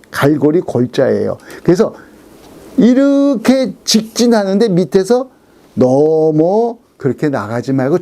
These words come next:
조절을 얘기하는 겁니다. 이게 이제, 어, 뭐 마인드 컨트롤, 자기 조절,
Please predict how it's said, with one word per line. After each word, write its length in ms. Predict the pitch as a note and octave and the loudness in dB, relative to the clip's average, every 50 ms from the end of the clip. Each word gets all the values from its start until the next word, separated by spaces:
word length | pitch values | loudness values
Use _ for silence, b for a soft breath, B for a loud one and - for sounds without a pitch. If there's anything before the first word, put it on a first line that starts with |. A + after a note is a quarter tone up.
| - | -4
조절을 640 | - - A#2 - C#3+ C3+ G#3 A3 A3 A#3 G#3 E3+ C3+ | -10 -12 -4 -2 0 2 2 2 2 0 0 0 0
얘기하는 440 | C3+ B2+ A2+ A#2+ A#2 A2 A2+ A2 G#2+ | 0 0 0 -2 -4 -4 -4 -4 -4
겁니다. 480 | G#2 G#2+ G#2 G#2+ G#2 G#2+ A2 G2 - - - B B B B B B | -6 -4 -6 -6 -4 -4 -4 -4 -6 -10 -20 B B B B B B
이게 240 | - F#3+ G3+ A3+ G#3+ | 2 2 4 2 2
이제, 260 | G3+ F#3+ F3+ - - B B B B B - - | 2 2 0 0 -2 B B B B B -14 -4
어, 420 | - B2 B2 A#2+ A2+ A2+ A2 A2 - - - - | -2 0 0 0 0 -2 -2 -4 -6 -10 -12 -6
뭐 240 | A3 B2+ A2+ - F3 | -4 -2 -2 -2 -2
마인드 420 | - C3 C#3 E3+ G3 G3 F#3 G#3 G#3+ | -2 -2 0 0 0 0 0 0 0
컨트롤, 460 | - - F#3+ F3 - A3 B3+ C#4 C4 - - | 0 -2 -2 -2 0 0 0 -2 -2 -6 -8
자기 400 | - - - D#3+ C#3+ F3 G3+ - | -6 -4 -4 -2 0 0 -2 -2
조절, 420 | - C#3+ D3+ D#3+ - - C4+ D4 | 0 -2 -2 0 2 0 -2 -2